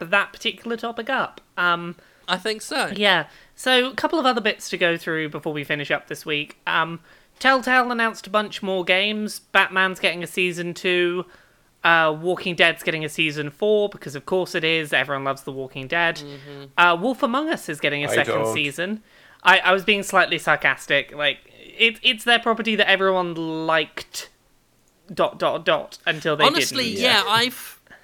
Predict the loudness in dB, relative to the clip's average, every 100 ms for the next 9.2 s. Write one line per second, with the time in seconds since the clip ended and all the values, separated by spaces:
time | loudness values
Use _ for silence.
0 | _ 0 2 0 -4 -6 -6 -6 -6 -8
1 | -8 -12 -12 -8 -4 -4 -6 -12 -10 -6
2 | -4 -4 -6 -8 -10 -12 -16 _ _ _
3 | -2 -2 0 -4 -2 -6 -4 -2 -2 -2
4 | -8 -8 -10 -12 -10 -12 -8 -6 -6 -8
5 | -10 -10 -8 -10 -10 -18 _ -8 -8 -6
6 | -6 -6 -6 -8 -8 -10 -10 -10 -10 -10
7 | -10 -12 -10 -10 -8 -8 -8 -8 -8 -8
8 | -10 -12 -10 -10 -8 -8 -10 -12 -18 -18
9 | -18